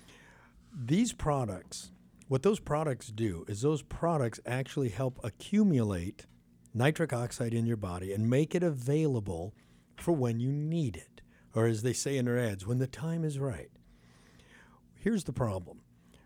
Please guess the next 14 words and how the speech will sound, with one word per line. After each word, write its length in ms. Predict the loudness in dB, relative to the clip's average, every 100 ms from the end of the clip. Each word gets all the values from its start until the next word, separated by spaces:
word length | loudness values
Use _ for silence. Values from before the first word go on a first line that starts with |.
| 2
When 160 | 4 4
you 80 |
take 320 | 2 0 0 0
those 300 | 2 2 0
drugs, 680 | -2 -2 -4 -14 -20 -20 -20 _ -20 -20 0
if 240 | 0 2
your 160 | 4 4
body 460 | 4 -2 0 0 0
doesn't 500 | 0 0 0 -2 -2
have 460 | -8 -4 -2 -2
nitric 500 | 0 0 -2 -4 -8
oxide 540 | -8 -10 -6 -6 -4 -2
in 160 | 0
it, 260 | 0 -4